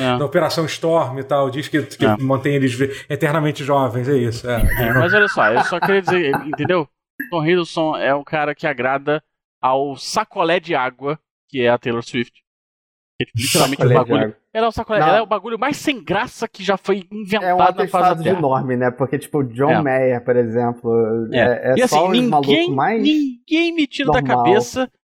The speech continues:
Speaker 1: que daqui a algum tempo a gente vai descobrir que essa menina é supremacista branca. Eu tenho cer-, eu olho pra cara
Speaker 2: Que
Speaker 1: dela,
Speaker 2: isso?
Speaker 1: eu, eu vejo. Eu tenho certeza. Pode
Speaker 3: É
Speaker 1: anotar.
Speaker 3: country, né?
Speaker 1: Eu não erro isso aí, não. Eu não erro isso aí.
Speaker 3: Country.
Speaker 1: Pode.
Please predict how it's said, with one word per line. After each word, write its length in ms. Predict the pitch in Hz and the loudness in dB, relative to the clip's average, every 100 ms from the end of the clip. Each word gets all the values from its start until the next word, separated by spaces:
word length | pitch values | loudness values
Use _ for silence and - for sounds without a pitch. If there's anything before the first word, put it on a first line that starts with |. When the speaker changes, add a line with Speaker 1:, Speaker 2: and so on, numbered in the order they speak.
| _ | _
Speaker 1:
que 60 | |
daqui 240 | 220 214 247 | -6 -4 -4
a 20 | |
algum 160 | 233 208 | -6 -6
tempo 300 | - 233 220 | -4 -2 -2
a 40 | |
gente 100 | 208 | -4
vai 80 | 196 | -10
descobrir 280 | - 185 175 | -12 -8 -2
que 100 | 180 | -2
essa 180 | - | -2
menina 340 | 147 147 156 147 | -4 -4 -2 0
é 380 | 143 135 127 123 | 2 2 0 -2
supremacista 560 | - 139 127 127 - | -4 -2 -2 -2 -4
branca. 160 | 101 - _ _ _ | -6 -8 _ _ _
Eu 60 | - | -14
tenho 120 | 196 | -14
cer-, 220 | - 226 | -4 -2
eu 80 | 165 | 0
olho 180 | 220 294 | -2 -2
pra 140 | 240 | -2
cara 240 | - 214 180 | -2 -2 0
Speaker 2:
Que 80 | |
Speaker 1:
dela, 240 | - 185 196 | 2 2 2
Speaker 2:
isso? 160 | 170 | 0
Speaker 1:
eu, 180 | 170 156 131 | -4 -10 -8
eu 180 | 147 127 | -8 -4
vejo. 220 | 143 143 | -2 -2
Eu 120 | 170 262 | -2 0
tenho 160 | 427 415 | 0 2
certeza. 420 | 392 - 381 208 _ | -2 0 -2 -4 _
Pode 140 | - 330 | -4 -2
Speaker 3:
É 20 | |
Speaker 1:
anotar. 200 | - - | -2 0
Speaker 3:
country, 300 | 180 170 131 | 0 0 -4
né? 180 | 123 123 | -2 -2
Speaker 1:
Eu 60 | 160 | -4
não 140 | 247 | -2
erro 120 | 240 247 | 0 0
isso 140 | - | -4
aí, 60 | 214 | -8
não. 120 | 208 _ | -8 _
Eu 80 | 233 | -14
não 80 | 262 | -4
erro 140 | 269 | -4
isso 120 | 214 - | -4 -8
aí. 60 | |
Speaker 3:
Country. 440 | - 117 131 - 180 | -2 0 0 -2 0
Speaker 1:
Pode. 380 | 185 151 127 | 2 2 0